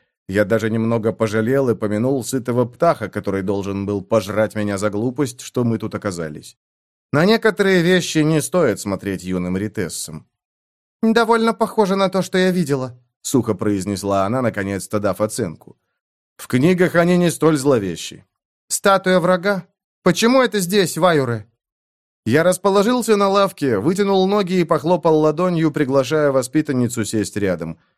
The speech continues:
Но она упрямо мотнула головой, вновь начав обходить создание гнезда по кругу, теперь против часовой стрелки.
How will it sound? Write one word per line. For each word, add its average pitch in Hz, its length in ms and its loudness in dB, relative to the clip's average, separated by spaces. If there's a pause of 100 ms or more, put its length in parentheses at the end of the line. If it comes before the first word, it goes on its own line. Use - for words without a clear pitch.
(200)
Но 170 160 4
она 226 280 4
упрямо 220 420 4
мотнула 208 440 2
головой, 185 480 4
вновь 139 260 0
начав 139 380 0
обходить 117 480 0
создание 113 520 0
гнезда 110 440 -2
по 110 140 0
кругу, 117 520 -4
теперь 127 300 0
против 117 460 0
часовой 90 440 -4
стрелки. 85 580 -8